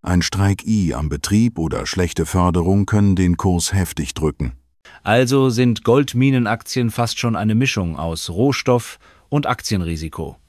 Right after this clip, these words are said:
Speaker 2: Ganz schön komplex.
Speaker 1: Absolut. Wer mehr Rendite will, muss hier eben auch mehr Nerven mitbringen.
Speaker 2: Was rätst du eigentlich lieber? Gold-E T Fs oder doch lieber Münzen und das Kopfkissen?
Speaker 1: Kommt ganz auf die Person an.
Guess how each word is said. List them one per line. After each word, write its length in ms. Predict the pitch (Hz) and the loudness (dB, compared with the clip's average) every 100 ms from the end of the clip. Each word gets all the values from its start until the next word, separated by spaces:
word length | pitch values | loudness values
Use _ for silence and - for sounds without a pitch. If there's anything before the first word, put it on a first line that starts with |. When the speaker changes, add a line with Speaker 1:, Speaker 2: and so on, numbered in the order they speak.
| - | -4
Speaker 2:
Ganz 200 | 85 85 | -2 -2
schön 180 | 98 92 | -2 -2
komplex. 600 | 98 92 78 - - - - _ _ _ _ | -4 -6 -8 -10 -12 -16 -20 _ _ _ _
Speaker 1:
Absolut. 920 | 85 - - 87 117 151 - - - _ _ _ _ _ | -4 -2 0 0 0 -2 -6 -12 -14 _ _ _ _ _
Wer 320 | 95 104 98 | 0 2 4
mehr 240 | 101 95 87 | 4 4 4
Rendite 560 | 90 101 117 92 80 | 2 2 0 0 0
will, 260 | 107 151 139 - - _ | 2 4 2 -4 -20 _
muss 220 | 101 98 - | 0 2 2
hier 220 | 90 - | 0 2
eben 300 | 110 110 101 | 2 4 2
auch 280 | 90 87 104 | 0 0 0
mehr 220 | 113 117 | 2 2
Nerven 540 | 117 143 139 - 90 | 4 2 0 -2 -4
mitbringen. 600 | - - 69 67 65 - - _ _ _ _ 101 | -4 -8 -8 -8 -8 -12 -18 _ _ _ _ -2
Speaker 2:
Was 300 | 113 123 135 | -2 0 -2
rätst 260 | 139 - | -2 -2
du 100 | 113 | -2
eigentlich 440 | 90 87 87 85 90 | -2 -2 -4 -6 -6
lieber? 340 | 80 78 - _ _ | -6 -8 -12 _ _
Gold-E 480 | 104 110 120 - 117 | 2 2 2 0 -2
T 260 | 117 101 101 | 0 0 -2
Fs 300 | - - 95 | -4 -8 -6
oder 180 | 90 | -4
doch 200 | 87 92 | -2 -2
lieber 200 | 98 90 | -2 0
Münzen 380 | 92 101 95 87 | 2 2 0 -6
und 100 | 80 | -8
das 140 | 82 - | -8 -6
Kopfkissen? 480 | 92 - 78 - - _ _ _ _ | -8 -8 -12 -12 -16 _ _ _ _
Speaker 1:
Kommt 260 | - 82 - | 0 0 2
ganz 300 | 95 92 104 | 2 4 2
auf 140 | 90 | 0
die 120 | 95 | 0
Person 460 | 95 98 98 110 101 | 2 2 4 4 2
an. 260 | 64 62 | 0 -8